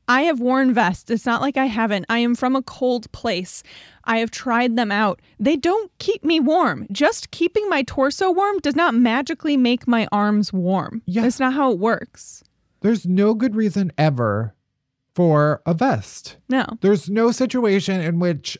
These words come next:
Speaker 2: I need my arms to be that free and I need my, my titties and my stomach to be that puffy. Guess what? That's my warmest part, my center. I'm like a, I'm a lava cake in that way. And a vest is doing nothing.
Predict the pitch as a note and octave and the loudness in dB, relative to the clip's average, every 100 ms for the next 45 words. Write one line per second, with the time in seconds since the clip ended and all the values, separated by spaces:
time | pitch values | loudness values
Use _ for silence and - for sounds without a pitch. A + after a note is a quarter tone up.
0 | - E3+ F3+ F#3 E3 D3+ C3+ D3+ E3+ - | 0 2 2 2 2 0 0 -2 -2 -2
1 | D#3+ C#3+ C3+ C#3 - - E3 C#3+ A#2+ A#2 | 0 2 2 0 -2 -4 0 2 2 0
2 | - _ - D#3 D3+ D3+ E3 C#3+ D3+ C#3+ | -4 _ -2 0 2 2 0 0 0 0
3 | C#3+ - D#3 D3+ - - G3 E3+ C#3 C#3 | -2 0 0 0 -2 -2 0 2 2 0
4 | C3+ - D#3+ D#3 D3 - F3+ F#3 D3 - | -4 -6 -2 0 -2 -2 -2 0 0 -2
5 | - D3+ E3 D#3 D3+ _ _ - D#3 E3+ | -4 0 0 0 -2 _ _ -4 0 0
6 | - G#3 - A#2 - - _ _ _ - | 0 -4 -2 -6 -8 -12 _ _ _ -4
7 | F3 B3 - B3+ A3 - F3+ B3 B3+ A#3 | 2 2 2 2 2 0 2 2 2 2
8 | A3 F3 G#3 A3 G#3 - B3 A3+ A2 - | 4 4 4 4 0 0 2 2 2 0
9 | D3+ C#3+ C#3+ A#2+ - G#2 A2+ _ _ F3 | 0 2 0 -2 -4 -4 -4 _ _ 0
10 | G#3 A3 A3+ A3 G#3 - F#3+ F#3+ - G3 | 2 2 2 4 2 4 2 2 2 4
11 | G3+ G#3 F#3+ - D3 B2 C3 B2 G2+ A#2 | 4 4 4 2 2 2 0 0 0 0
12 | F#2 A#2+ - _ _ _ _ - F#3+ D3+ | 0 -2 -6 _ _ _ _ 0 2 2
13 | F3+ G#3 - F#3+ D3 F#3+ F3 D3+ E3+ F#3+ | 2 0 0 0 2 2 2 2 2 2
14 | - B2+ D#2+ G#2 | 0 -4 -4 -10